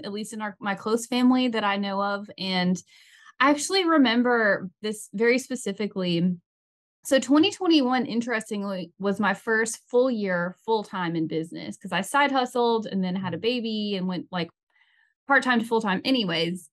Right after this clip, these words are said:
when I started twenty twenty-two, due to childcare issues, I was only working, like, twenty-five hours a week. And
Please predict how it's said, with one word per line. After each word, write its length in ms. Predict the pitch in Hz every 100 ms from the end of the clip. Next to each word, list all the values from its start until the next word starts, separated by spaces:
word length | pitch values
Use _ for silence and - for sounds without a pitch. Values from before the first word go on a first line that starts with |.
| _ _ _ _ _
when 240 | 202 214 254
I 120 | 247
started 480 | 240 - 277 339 277
twenty 320 | 269 269 262
twenty-two, 1080 | 262 233 208 208 - 339 214 180 180 214 226 _ _ _ - 202
due 200 | 196 269
to 140 | 269 226
childcare 680 | 208 262 277 269 208 160
issues, 640 | 160 180 - 175 170 170 170
I 120 | 190
was 140 | 196 208
only 240 | 220 196
working, 380 | 175 185 196 196
like, 320 | 175 170 160
twenty-five 540 | - 196 202 185 180
hours 320 | 175 165 180 175
a 60 |
week. 420 | 160 160 269 - _ _ _ _ _ -
And 480 | 196 196 196 196